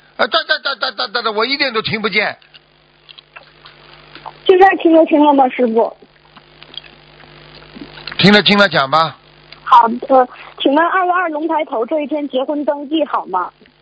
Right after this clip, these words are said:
Speaker 1: 应该没什么大问题啊。
Speaker 2: 好，感恩师傅。同修梦到一个地府的人跟他说，他的生命还剩下两天的时间，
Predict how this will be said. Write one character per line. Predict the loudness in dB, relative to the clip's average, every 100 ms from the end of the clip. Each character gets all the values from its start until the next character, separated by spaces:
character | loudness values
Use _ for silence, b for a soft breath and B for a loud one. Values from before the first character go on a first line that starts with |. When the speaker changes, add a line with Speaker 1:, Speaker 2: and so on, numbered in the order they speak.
| _ _ _ _ _ -20 _ -20 _ _ _ _ _ _ _ _ _ _ _ _ -20 -20 -6
Speaker 1:
应 | -2 2
该 | 2 2
没 | 0
什 | 0 -2
么 | 2
大 | 0
问 | 0 -10
题 | -12
啊。 | -14 -16 _ _ _ _ _ _
Speaker 2:
好， | -6 -4 0
感 | 0
恩 | 0
师 | 0 0
傅。 | 2 2 B B -4
同 | 0 4
修 | 2
梦 | 2 0
到 | 2 2 0
一 | -2
个 | 0
地 | 0 0
府 | 0
的 | -2
人 | -2 -2
跟 | 0
他 | 0
说， | -2 0 0 -2 _ _
他 | -2
的 | -2
生 | 0 0
命 | 2 2 2
还 | 2
剩 | 2 2
下 | 2
两 | 2 0 2
天 | 4
的 | 4
时 | 4 0
间， | 2 2